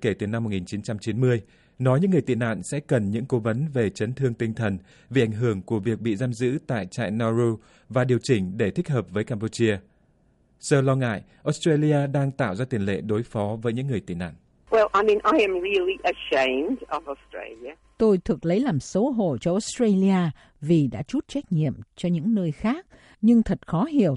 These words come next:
Speaker 3: tại sao họ lại chọn một số nước nghèo nhất với nhiều người nghèo để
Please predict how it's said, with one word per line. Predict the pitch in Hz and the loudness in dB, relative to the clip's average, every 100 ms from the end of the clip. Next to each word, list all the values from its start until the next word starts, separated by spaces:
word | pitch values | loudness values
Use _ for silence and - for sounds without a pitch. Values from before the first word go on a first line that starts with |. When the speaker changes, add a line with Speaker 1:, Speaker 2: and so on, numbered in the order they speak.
| - | 0
Speaker 3:
tại | 147 | -2
sao | 143 226 208 | -2 0 0
họ | 185 131 | 0 -4
lại | 113 | -6
chọn | - 175 104 | -2 -2 0
một | 143 | -4
số | - 202 | 2 4
nước | 233 370 | 4 2
nghèo | 175 165 139 | 0 0 2
nhất | 135 269 - | 2 0 0
với | 190 | 0
nhiều | 233 190 165 | 2 4 2
người | 143 147 143 | 2 0 0
nghèo | 139 151 135 120 - - | 0 0 -2 -4 -8 -6
để | 143 | -6